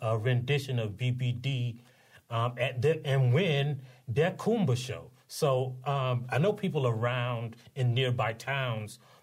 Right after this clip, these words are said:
also did it. I don't know if theirs was as big as that. Their talent show was actually bigger, bigger than our talent show 'cause it was a bigger town.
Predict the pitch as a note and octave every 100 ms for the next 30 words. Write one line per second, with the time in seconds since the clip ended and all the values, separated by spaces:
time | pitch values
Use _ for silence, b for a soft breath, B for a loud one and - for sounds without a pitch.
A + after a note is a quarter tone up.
0 | B - A2 B2+ C3 A2 B2 B2+ G#2+ A2+
1 | C3 B2 A2+ F#2 A2 A2 G2+ F#2 - -
2 | G2+ D#2+ - A2 A2+ G2+ - B B F#2
3 | D3 F3+ D3 D#3 B2+ B2+ G2+ F#2+ G2+ -
4 | G2+ E2 G2+ G#2+ F#2 - B B G2 A#2+
5 | A2+ F2+ F2 F2 F2+ - D#2 - - -
6 | - - - - F#3 B2+ - B2 F#2+ E2+
7 | - A2+ G2 F2